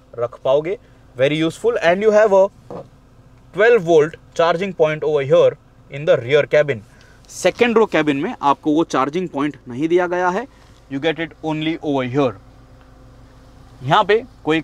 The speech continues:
कप होल्डर भी आपको नहीं दिया गया है, so that also is a missed opportunity for added versatility in the third row। Now स्पेस की अगर बात करें तो आप देख लीजिए, यहाँ पे मैं जब बैठा हूँ, my knees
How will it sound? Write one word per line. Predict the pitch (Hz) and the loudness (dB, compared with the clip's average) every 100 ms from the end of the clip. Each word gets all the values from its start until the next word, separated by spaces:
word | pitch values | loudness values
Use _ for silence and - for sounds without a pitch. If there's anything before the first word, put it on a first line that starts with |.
| - | -2
कप | 160 - | -4 -2
होल्डर | 160 156 139 | 0 0 -2
भी | 160 | -2
आपको | 160 - 147 | -2 -2 -8
नहीं | 127 156 | -8 -6
दिया | 160 170 | -2 -2
गया | 165 170 | 0 0
है, | 160 190 - - - - | 0 -4 -8 -20 -20 -12
so | 160 165 | -4 0
that | 196 - | 0 0
also | 202 196 180 | 0 2 0
is | 165 | 0
a | 151 147 | 0 0
missed | 139 170 - 147 | -2 -8 -4 -4
opportunity | 143 127 175 180 160 175 175 - | -4 -6 -6 -6 -6 -6 -8 -4
for | 143 143 143 | -4 -2 -2
added | 156 165 135 | -2 -2 -2
versatility | 131 139 127 170 170 165 165 _ _ _ - | -4 -6 -6 -4 -4 -4 -6 _ _ _ -10
in | 208 | -4
the | 190 | -2
third | - 160 123 | 0 -2 -2
row। | 107 98 - _ _ - | -8 -14 -20 _ _ -2
Now | 170 196 190 - | 0 0 -2 -10
स्पेस | - 262 - | 0 0 4
की | |
अगर | 247 220 | 4 4
बात | 175 180 | 4 2
करें | - 135 170 - | 0 -4 -4 -2
तो | |
आप | 156 156 | 0 2
देख | 175 202 | 0 0
लीजिए, | 185 135 123 190 _ _ _ - _ _ - - - - - | -4 -4 -8 -10 _ _ _ -20 _ _ -20 -20 -20 -20 -4
यहाँ | 139 175 | 0 2
पे | 226 | 0
मैं | 196 185 | -2 0
जब | 196 151 | 0 2
बैठा | 135 - | -2 0
हूँ, | 190 123 - _ - - - - - | -2 -2 -14 _ -20 -20 -20 -20 -6
my | 131 | -4
knees | 147 202 226 | -2 0 2